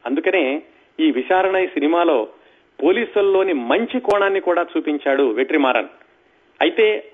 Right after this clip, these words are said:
ఆ మంచి పోలీసులు ఈ, ఆ, ఈ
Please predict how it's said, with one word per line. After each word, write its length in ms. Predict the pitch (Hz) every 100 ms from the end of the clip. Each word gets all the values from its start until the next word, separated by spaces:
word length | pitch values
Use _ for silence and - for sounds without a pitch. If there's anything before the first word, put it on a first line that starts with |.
| 147
ఆ 120 | 143
మంచి 440 | 127 147 220 240
పోలీసులు 840 | - 196 196 196 208 202 214 - _ _ _ _ -
ఈ, 280 | 147 135 - - -
ఆ, 340 | 135 127 123 -
ఈ 360 | 135 123 120